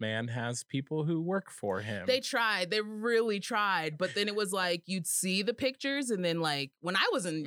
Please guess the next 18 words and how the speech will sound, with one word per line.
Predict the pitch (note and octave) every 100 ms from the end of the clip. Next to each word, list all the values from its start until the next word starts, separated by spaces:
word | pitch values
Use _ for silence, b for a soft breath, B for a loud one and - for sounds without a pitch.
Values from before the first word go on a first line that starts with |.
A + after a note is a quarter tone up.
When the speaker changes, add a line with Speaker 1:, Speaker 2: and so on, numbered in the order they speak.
| -
Speaker 1:
<clears throat> | A#2
Speaker 2:
when | D3+
I | F#3+
went | D4 G3
to | F#3+
el-, | F#2+ C3 C#3
elementary | D3+ D3 D3
school, | D3+ D3+ C#3+ C#3 C3+ - _
I | C#3 G#3+
was | G#3+
the | E3
generation | D#3+ D#3 D#3+ D#3
that | D3
was | C#3+ C#3
a |
kid | - E3+ D#3
who, | D3 C#3 C3
who | D3+ C#3+ C3